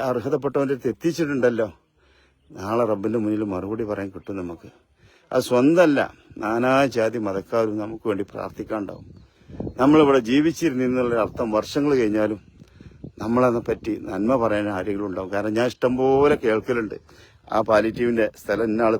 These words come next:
തന്നതാ, അദ്ദേഹം മരിച്ചു പോയിട്ട് ഇത്ര വർഷമായി, അല്ലെങ്കിൽ ആ ഹോസ്പിറ്റലിൻ്റെ സ്ഥലം ഇന്ന ആൾ തന്നതാ, അല്ലെങ്കിൽ ആ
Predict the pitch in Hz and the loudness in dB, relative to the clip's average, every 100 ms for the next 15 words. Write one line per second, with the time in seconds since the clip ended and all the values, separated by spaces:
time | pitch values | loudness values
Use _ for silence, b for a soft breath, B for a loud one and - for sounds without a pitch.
0 | 98 98 98 95 - - 107 104 110 101 | -2 -2 -4 -4 -8 -10 -8 -4 -6 -6
1 | 131 107 107 110 104 - 117 98 - b | -6 -6 -6 -6 -6 -6 -4 -6 -6 b
2 | b b - 107 113 104 120 107 110 139 | b b -6 0 2 2 2 2 0 -2
3 | 131 131 113 104 104 - - 110 104 107 | -2 -2 0 -2 -2 -4 -8 -2 0 0
4 | 101 101 101 - b b b - 107 117 | -2 -2 -4 -6 b b b -10 -2 0